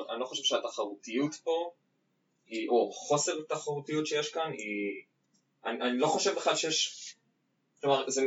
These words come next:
זה מחולק לשניים, יש תחרות ויש חוסר תחרותיות. כלומר, אני חושב שכל קבוצה בסופו של דבר, קבוצה טובה, היא בנויה על הכוכבים שלה. אתה לא יכול להגיד עכשיו...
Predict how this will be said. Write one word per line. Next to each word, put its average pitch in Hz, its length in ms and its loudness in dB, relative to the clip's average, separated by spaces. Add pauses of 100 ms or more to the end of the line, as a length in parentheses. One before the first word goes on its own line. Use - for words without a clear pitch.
(100)
זה 143 100 4
מחולק 180 260 6
לשניים, 151 320 4
יש 151 140 4
תחרות 170 520 4
ויש 135 440 4
חוסר 143 320 2
תחרותיות. - 600 -14
כלומר, 104 240 -6
אני 107 100 -6
חושב 147 220 -4
שכל 165 360 0
קבוצה 135 260 0
בסופו 131 380 -2
של 151 140 -4
דבר, 156 280 -4
קבוצה - 240 -2
טובה, - 360 0 (420)
היא 120 180 -2
בנויה 123 200 2
על 196 80 4
הכוכבים 127 440 0
שלה. 92 220 -2 (680)
אתה 135 100 2
לא 151 80 8
יכול 196 180 4
להגיד 170 220 2
עכשיו... 165 260 2